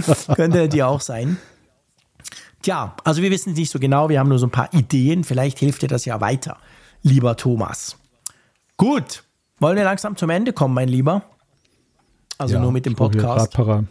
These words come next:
Speaker 1: Hm?
Speaker 2: ich gucke hier grad parallel noch, ob man dann irgendwo das, diese
Speaker 1: Ah ja,
Speaker 2: Profildatei
Speaker 1: guckst
Speaker 2: noch
Speaker 1: du in der, in der,
Speaker 2: runterladen kann.
Speaker 1: auf der Developer-Seite, genau. Auf der
Speaker 2: Ja, ich muss mich da
Speaker 1: Entwicklerseite.
Speaker 2: erstmal wieder ein-, einloggen, alles
Speaker 1: Ja,
Speaker 2: so
Speaker 1: da musst du
Speaker 2: kompliziert.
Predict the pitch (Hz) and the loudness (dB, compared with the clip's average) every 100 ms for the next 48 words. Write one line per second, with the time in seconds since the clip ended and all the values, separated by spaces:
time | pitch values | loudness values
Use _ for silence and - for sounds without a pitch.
0 | - 156 196 _ _ _ _ _ - 110 | 0 0 -2 _ _ _ _ _ -4 0
1 | 110 - 110 - 123 110 107 117 120 120 | 0 2 0 2 2 4 6 6 6 4
2 | - - 107 117 113 113 - 127 110 113 | 0 -6 -2 -2 0 -2 -2 -2 -2 -2
3 | 113 104 - - _ 117 107 - - - | -4 -8 -14 -20 _ -8 -6 -6 -4 2
4 | 135 160 110 - 196 - 185 170 156 151 | 2 2 0 -2 -4 -2 -2 0 0 0
5 | 156 143 139 143 147 113 143 156 185 147 | 0 0 0 -2 -4 -2 -2 0 0 -2
6 | 123 113 113 107 113 123 147 117 - _ | -2 -4 -6 -6 -2 0 0 -4 -10 _
7 | _ _ _ _ - - 151 170 165 151 | _ _ _ _ -8 0 4 6 6 4
8 | 143 135 131 123 117 113 107 101 104 123 | 4 4 2 4 2 2 0 -2 0 2
9 | 110 - - 120 117 110 110 104 170 190 | 2 -2 0 2 2 0 -2 -2 0 0
10 | 190 175 160 156 156 147 143 | 0 0 0 -2 -2 0 0